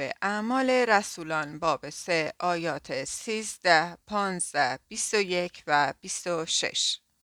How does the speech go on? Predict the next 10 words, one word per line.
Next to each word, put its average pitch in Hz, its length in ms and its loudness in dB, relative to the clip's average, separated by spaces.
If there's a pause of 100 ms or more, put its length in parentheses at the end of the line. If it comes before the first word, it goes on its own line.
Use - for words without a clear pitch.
(500)
در 170 220 6
نتیجهٔ 165 800 -6
این 208 220 -6
کار 247 420 2 (100)
رهبران 254 680 0
یهود 175 640 0 (100)
آنها 202 380 0
را 175 220 4
دستگیر 208 640 0
می‌کنند. 135 760 -6